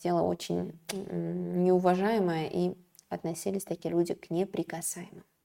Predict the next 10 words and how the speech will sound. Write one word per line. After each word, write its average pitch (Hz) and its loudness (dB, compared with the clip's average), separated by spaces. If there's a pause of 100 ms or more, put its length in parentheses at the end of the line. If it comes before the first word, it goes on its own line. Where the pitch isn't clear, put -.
(3000)
Ну 254 0
что 247 4
ж, 185 0
друзья, 170 0
мы 190 4
с - -2
вами 202 2
обсудили 190 4 (140)
очень 185 -4
много 180 0